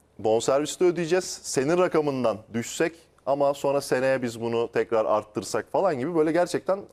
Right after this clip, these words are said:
olmaması gereken pazarlıklar yaşanıp Zalewski konusu bir çıkmaza girdi. Netice itibariyle bugüne geldiğimizde zaten bu transfer iptal oldu ve yani ben hayatımda işte bu kadar yıldır bu, bu işi yapıyoruz. Onun dışında da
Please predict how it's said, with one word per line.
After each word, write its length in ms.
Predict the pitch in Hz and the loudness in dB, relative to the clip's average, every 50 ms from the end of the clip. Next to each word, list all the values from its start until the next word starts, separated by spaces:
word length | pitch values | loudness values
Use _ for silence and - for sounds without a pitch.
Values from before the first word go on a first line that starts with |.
| _ | _
olmaması 460 | - 165 190 180 165 143 127 117 - | 0 0 2 2 2 0 0 -2 0
gereken 300 | 110 120 117 127 190 202 | 0 2 2 2 0 -2
pazarlıklar 600 | 190 - 160 147 160 156 151 147 147 - 170 156 | 0 0 -2 0 0 0 0 -2 -2 0 0 0
yaşanıp 440 | 127 123 156 165 - 147 120 147 190 - _ _ _ _ _ _ _ _ _ | 2 0 -2 0 0 0 -2 -2 -4 -8 _ _ _ _ _ _ _ _ _
Zalewski 420 | 147 180 185 165 139 120 - 139 | -2 0 2 2 0 0 -2 -8
konusu 320 | - - 165 127 107 - 165 | -4 -4 -2 -2 -2 -4 -6
bir 60 | 156 | -6
çıkmaza 420 | - - 147 - 117 110 107 147 | -6 -6 -6 -2 -4 0 0 0
girdi. 380 | 147 139 139 104 80 95 127 - - _ _ _ _ _ _ _ _ _ _ _ _ _ - | 0 0 -2 -2 -2 -4 -4 -4 -6 _ _ _ _ _ _ _ _ _ _ _ _ _ -4
Netice 360 | 180 165 - 160 147 160 147 | -4 -2 -2 -2 0 0 0
itibariyle 480 | 127 - 127 107 107 98 98 110 117 | 0 -2 -2 0 0 2 2 0 -2
bugüne 260 | 135 123 117 110 110 110 | -2 -4 -4 -4 -2 0
geldiğimizde 480 | 127 131 110 92 82 87 82 85 110 | 0 0 0 -2 -4 -6 -8 -6 -4
zaten 360 | 113 113 101 - - 98 98 | -2 -4 -4 -2 -4 -6 -6
bu 60 | 104 98 | -6 -6
transfer 420 | - 104 101 98 95 - 110 98 | -2 -2 -2 -2 -2 -2 -4 -4
iptal 320 | 101 - - - 120 113 | -4 -8 -2 0 0 0
oldu 240 | 104 92 92 127 156 | 0 0 -2 0 0
ve 160 | 135 117 123 - - - _ _ _ _ | 0 0 0 -2 -8 -20 _ _ _ _
yani 300 | 95 98 98 101 101 - - - - - 107 | -4 -4 -2 -2 -4 -6 -6 -10 -8 -2 -2
ben 120 | 113 127 - - _ _ | -2 -2 -4 -10 _ _
hayatımda 680 | _ 117 113 120 123 127 120 - 135 131 117 107 110 - - - - _ _ _ _ - - _ | _ 0 2 2 2 0 0 -4 -6 -4 -2 0 -2 -2 -4 -12 -20 _ _ _ _ -20 -20 _
işte 240 | - - - 101 87 | -20 -10 -10 -8 -6
bu 40 | 107 | -2
kadar 240 | - 127 117 113 110 | 0 2 2 2 2
yıldır 260 | 113 113 110 107 110 | 2 -2 -2 -2 -4
bu, 220 | 110 107 98 - - - | -4 -4 -4 -6 -6 -4
bu 80 | 110 107 | -6 -4
işi 180 | 104 - - 135 | -4 -2 -2 -2
yapıyoruz. 540 | 131 131 - 127 127 123 135 - - - _ _ _ _ _ _ | -2 0 0 -2 -2 -2 -4 -10 -14 -20 _ _ _ _ _ _
Onun 240 | - 104 110 120 123 | -2 -2 -2 0 -2
dışında 380 | 120 - - 120 120 120 117 110 | -4 -4 -4 -2 0 0 2 4
da 180 | 110 110 110 | 2 2 2